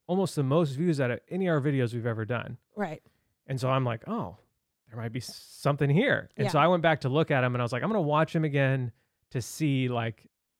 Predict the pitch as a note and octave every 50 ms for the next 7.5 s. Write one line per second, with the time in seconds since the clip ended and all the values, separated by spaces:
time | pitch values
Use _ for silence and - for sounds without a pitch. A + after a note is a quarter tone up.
0 | _ _ _ - _ - - B3 A3+ G3+ A3 A3+ A3+ G#3 G3 G3+ G#3 G3+ F#3 F#3+
1 | - C4+ G#3 D#3 C#3 C3+ F3 F3+ - - - G#3 G#3 - F#3 E3 D#3 D#3+ F#3+ D#3
2 | F3 D#3 C3 C#3 C#3+ D3+ D3+ D3 D#3 D#3+ D#3+ D#3 D#3 C3+ C3+ C3 B2+ A#2+ A#2+ -
3 | - _ _ _ _ _ _ - - D3+ D3+ C#3+ C3+ C#3+ C#3+ C#3+ C#3 C3+ B2+ A#2+
4 | B2 A2+ A2+ A2+ - - _ _ _ _ _ _ - B2+ C3 B2+ B2 - C#3+ C3
5 | B2+ A#2+ - _ _ - C#3 C#3 - D3 A#2+ G#2+ F#2+ D3 D#3 - D3 D3 C#3 B2
6 | C3+ C3+ B2+ B2+ A#2 - _ _ _ _ _ _ - C3 B2 A#2 A#2 B2 - A#2+
7 | G#2 F#2+ B3 A3+ - C#3 B2 A#2 -